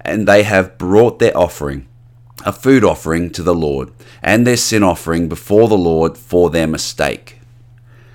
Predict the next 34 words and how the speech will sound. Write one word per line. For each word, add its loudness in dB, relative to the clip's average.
And -2
all 4
the 2
congregation 0
of -6
the -4
people -4
of -4
Israel 0
shall -2
be 0
forgiven, -6
and 0
the -2
stranger -2
who -4
sojourns 0
among 0
them, -6
because -4
the -4
whole -2
population -2
was -4
involved -2
in -2
the -2
one -4
mistake. -12
If -6
one 0
person 2
sins -2
unintentionally, -4